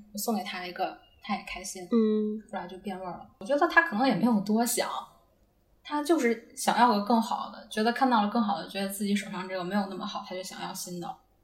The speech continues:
Speaker 1: 最主要是他可能没有认识到我们做这个东西是要花费时间精力的，还是把这个做皮具或者其他的手工门类看得比较，就是无所谓，所以才能提出这种要求吧。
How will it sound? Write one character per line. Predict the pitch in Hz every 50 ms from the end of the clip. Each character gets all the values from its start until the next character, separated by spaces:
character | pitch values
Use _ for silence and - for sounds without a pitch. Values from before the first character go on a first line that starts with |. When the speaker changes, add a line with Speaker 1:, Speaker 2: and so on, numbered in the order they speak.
| _ _ _ -
Speaker 1:
最 | - 349 320
主 | 202
要 | 196 202 226 233
是 | - 226
他 | 214 - 262 269 277 277
可 | 277 - 190
能 | 180 202
没 | 220 240
有 | 269 240 202 220
认 | 285 311 285 269
识 | 269 - 214 202
到 | 185 180 170 165
我 | 170 170
们 | 165 180 190 220
做 | 214 - 269 240 214
这 | 226 220
个 | 202 190
东 | 196 - 226 247 262
西 | 262 - 214 165 - - - - _ _ _ _ _ _
是 | _ - - 240
要 | 233 214 208
花 | 208 - 226 240
费 | 233 - 220 202 196
时 | 208 - - -
间 | - 220 233 247 262
精 | 247 254 254 254 262
力 | 254 233 -
的， | - - - - - _ _ _ _ _ - _ _ _ _ _ _ -
还 | - 214
是 | 254 294
把 | 277 - - -
这 | 214 214 208
个 | 202 190 185 190
做 | - - 254 233
皮 | 226 - 214 208
具 | 208 240 247 208 190 202 - - -
或 | - 220 202
者 | 196 190 190
其 | - - 208
他 | - 233 233
的 | 233 226
手 | - - -
工 | - - 208 208
门 | 220 220 208 185 190 208
类 | 208 208 202
看 | 202 - 240 214 202
得 | 196
比 | - 202
较， | 202 190 170 165 160 - - - _ _ _ _ _ _ _ _ _ _ _ _ _ _ _ _ -
就 | 214 208
是 | 196 - 185 180 175 175
无 | 180 240
所 | - - - 165
谓， | - 240 214 -
所 | - - 208 190
以 |
才 | - 190 180
能 | 185 185 185
提 | - 185
出 | 185 180
这 | 180 180
种 | 175 160
要 | 160 160 160 170
求 | 170 - -
吧。 | - 214 208 -